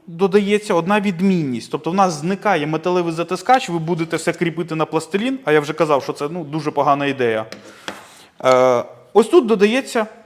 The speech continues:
ось такі штучки. М, я б не назвав їх дуже корисними якимось. Ну, можливо, хтось використовує і комусь вони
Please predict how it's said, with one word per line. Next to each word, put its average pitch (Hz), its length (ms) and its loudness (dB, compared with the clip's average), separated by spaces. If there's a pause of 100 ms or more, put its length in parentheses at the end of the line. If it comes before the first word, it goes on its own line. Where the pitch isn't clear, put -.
(280)
ось 285 320 2
такі 233 440 -4 (400)
штучки. - 640 -4 (260)
М, 170 520 -6 (340)
я 262 100 -2
б 269 80 -6
не 254 120 -2
назвав 208 380 -2
їх 151 120 -6
дуже 160 220 -8
корисними 165 560 -8
якимось. 120 460 -10 (300)
Ну, 208 120 -4 (200)
можливо, 208 420 0
хтось 220 220 -4
використовує 214 920 -2
і 143 40 -4
комусь 196 340 -4
вони 190 240 -4